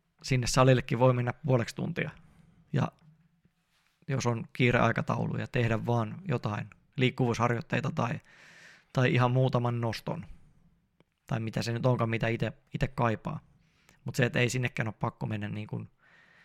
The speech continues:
ei sen tarvi olla aina, aina pitkä aika, kun sitä liikkumista tekee, jos ei sitä aikaa sillä hetkellä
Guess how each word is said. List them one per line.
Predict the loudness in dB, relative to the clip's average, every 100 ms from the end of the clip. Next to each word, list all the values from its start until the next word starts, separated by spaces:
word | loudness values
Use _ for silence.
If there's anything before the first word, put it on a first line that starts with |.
| _ _
ei | 0
sen | 4
tarvi | 6 6 4
olla | 4 4
aina, | 2 0 0 -2 -6 _ _ 0
aina | 0 2
pitkä | -2 -2 -2 0
aika, | 2 0 -4 -8 -12 -20 _ _ -8
kun | -4
sitä | -2
liikkumista | -2 -2 -4 -4 -4
tekee, | -4 -2 -2
jos | -2 -4
ei | -4
sitä | -2
aikaa | -2 -2 -2
sillä | -4 -4
hetkellä | -6 -8 -8